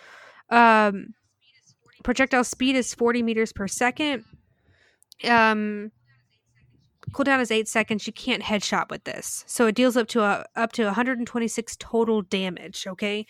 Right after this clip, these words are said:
if it, every one of 'em hits and they're pretty close. Um, cannot be manually canceled. So if you hit this,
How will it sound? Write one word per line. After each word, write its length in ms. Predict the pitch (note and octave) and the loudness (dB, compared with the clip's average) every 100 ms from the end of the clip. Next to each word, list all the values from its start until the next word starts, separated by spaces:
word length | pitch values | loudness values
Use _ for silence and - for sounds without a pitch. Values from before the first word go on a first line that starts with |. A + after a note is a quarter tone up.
| - - - | -16 -20 -12
if 140 | A3 | -8
it, 80 | A3 | -6
every 260 | A3+ A3 A3+ | -6 -4 -4
one 200 | G#3+ G#3 | -4 -6
of 60 | F#3+ | -6
'em 60 | |
hits 440 | F#3 - A3+ A3 - | -8 -2 -2 -2 -6
and 140 | G3+ | -6
they're 140 | G3 F#3 | -6 -8
pretty 240 | - G#3 | -10 -12
close. 560 | - G#3+ - - - - - - - - - - | -12 -12 -10 -6 -6 -8 -14 -20 -20 -20 -20 -4
Um, 500 | A3+ G#3+ G#3 G3+ G3+ - | 2 4 4 2 -2 -2
cannot 540 | - A#3+ A#3+ C#4 D#4 | 2 2 4 2 2
be 160 | C#4 C4+ | 2 2
manually 500 | A3+ G#3+ A#3 A3 G#3+ | 2 0 0 2 0
canceled. 560 | - G#3+ G3 - E3+ | 0 -2 0 -2 -8
So 160 | - F#3+ | -8 -8
if 180 | G3+ - | -6 0
you 140 | D#4 | 0
hit 300 | B3 C4 - | 2 0 0
this, 400 | E4+ E4+ - - | -2 -2 -2 -8